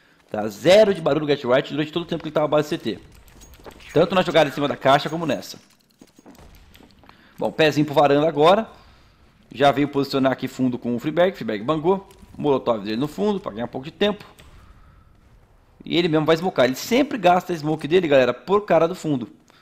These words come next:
Né, ele joga bastante essa smoke dele pro cara do fundo. Já voltou pro meio de novo, ó. Auxiliar o A W P. Sempre tem W P meio, pessoal. É legal o Coringa auxiliar esse cara.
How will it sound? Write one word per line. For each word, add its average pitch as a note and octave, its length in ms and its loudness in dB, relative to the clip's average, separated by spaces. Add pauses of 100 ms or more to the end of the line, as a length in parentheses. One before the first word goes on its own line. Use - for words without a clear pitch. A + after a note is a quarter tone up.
(440)
Né, A#2 160 -2
ele A2+ 120 -2
joga B2+ 220 -2
bastante G3+ 400 -2
essa F3 140 -2
smoke D3 260 -4
dele D#3+ 160 -2
pro D#3+ 80 -16
cara E3 160 0
do F3 60 -8
fundo. A2 320 -6 (1800)
Já G2+ 180 -12
voltou B2 280 -4
pro - 160 -4
meio D3 140 0
de F3 100 -4
novo, D#3+ 260 0
ó. - 120 -4 (280)
Auxiliar D3 540 2
o - 20 6
A C#3 40 8
W F3 200 2
P. B2+ 160 -2
Sempre G#3 240 -2
tem D4 100 -12
W A3 160 2
P D3+ 120 -2
meio, D#3 200 2
pessoal. B2+ 260 -4
É A#2 40 -6
legal C#3+ 260 2
o F3+ 60 -2
Coringa C#3+ 260 0
auxiliar D#3 360 -2
esse D3 100 -4
cara. - 300 -6